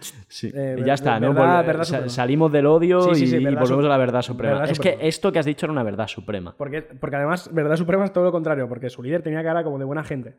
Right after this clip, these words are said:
Speaker 1: Sí.
Speaker 2: Pese a que
Speaker 1: Y
Speaker 2: no lo era para nada, de hecho.
Speaker 1: y, y de hablar poco.
Speaker 2: Sí, era como, eh, calla-, persona callada.
Speaker 1: Hmm. Lo bueno de verdad suprema es que para atraer, eh,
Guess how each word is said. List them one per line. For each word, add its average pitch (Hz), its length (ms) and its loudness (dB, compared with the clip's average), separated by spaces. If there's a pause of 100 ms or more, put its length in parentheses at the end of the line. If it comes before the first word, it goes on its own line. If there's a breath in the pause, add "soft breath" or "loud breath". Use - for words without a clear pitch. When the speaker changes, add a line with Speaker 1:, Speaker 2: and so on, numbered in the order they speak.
Speaker 1:
Sí. 120 540 -2
Speaker 2:
Pese 156 180 -2
a 151 60 0
que 156 60 2
Speaker 1:
Y - 20 2
Speaker 2:
no 156 80 2
lo 185 120 6
era 180 160 6
para 185 240 2
nada, 180 300 0
de 170 140 2
hecho. 156 240 0
Speaker 1:
y, 143 100 0
y 131 40 2
de 123 100 0
hablar 117 280 -2
poco. 185 400 -2 (320)
Speaker 2:
Sí, 165 360 -6
era 143 240 -6
como, 165 320 -4
eh, 131 340 -6
calla-, 139 300 -4
persona 147 260 -6
callada. 147 520 -4
Speaker 1:
Hmm. 147 160 -2 (300 soft breath)
Lo 131 140 2
bueno 160 180 4
de 214 60 4
verdad 170 240 4
suprema 156 560 2
es 123 200 -6
que 120 120 -4
para 107 300 -4
atraer, 113 640 -2
eh, 104 420 -8